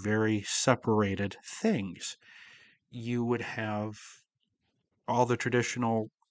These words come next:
you know, gatherings of people like we have now, uh, but when it was a,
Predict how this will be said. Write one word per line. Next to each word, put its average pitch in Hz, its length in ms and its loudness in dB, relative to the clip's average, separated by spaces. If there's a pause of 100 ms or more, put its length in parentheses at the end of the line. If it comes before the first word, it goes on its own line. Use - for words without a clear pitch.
(180)
you 117 100 -4
know, 110 320 -4 (100)
gatherings 113 760 4
of 113 180 -6 (120)
people 117 340 -2
like 107 220 0
we 113 120 0
have 113 280 -2
now, 101 380 -2 (680)
uh, 120 80 -8
but 120 240 6
when 127 180 4
it 123 120 4
was 120 240 2
a, 113 420 2